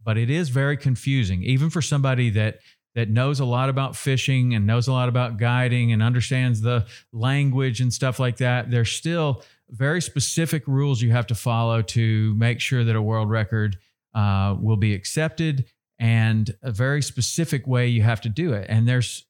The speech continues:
uh, you know, a lot of myths out there. A lot of people are not interested in record hunting because they think certain things about world records. So I'd like to kinda,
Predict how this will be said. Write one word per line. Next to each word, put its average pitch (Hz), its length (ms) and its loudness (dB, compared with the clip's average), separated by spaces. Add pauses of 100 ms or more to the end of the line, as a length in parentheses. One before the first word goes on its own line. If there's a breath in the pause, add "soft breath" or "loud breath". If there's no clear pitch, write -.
uh, - 180 -4
you 147 140 -2
know, 107 140 2
a - 20 0
lot 127 220 0
of 104 80 2
myths 135 500 0
out 127 240 0
there. 131 220 0
A 120 40 0
lot 117 160 2
of 123 80 -2
people 117 260 0
are 107 160 0
not 117 340 2
interested 127 600 0
in 117 240 2 (360 loud breath)
record 131 340 0
hunting 120 440 2
because 113 520 2
they 110 180 2
think 127 440 -2
certain 120 400 0
things 120 420 2
about 107 320 2
world 110 320 0
records. 104 380 -2
So 131 100 -2
I'd 151 120 -2
like 185 160 -2
to 135 100 -2
kinda, 131 340 0